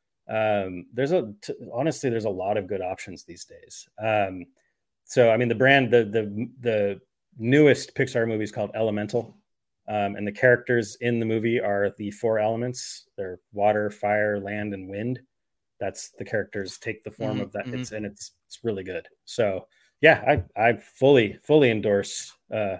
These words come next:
Speaker 1: Monsters, Inc and Monsters University for sure.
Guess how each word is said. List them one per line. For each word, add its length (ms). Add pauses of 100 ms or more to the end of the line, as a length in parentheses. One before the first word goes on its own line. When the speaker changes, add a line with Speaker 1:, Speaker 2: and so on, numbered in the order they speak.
Speaker 1:
Monsters, 480
Inc 220
and 140
Monsters 380
University 600
for 60
sure. 240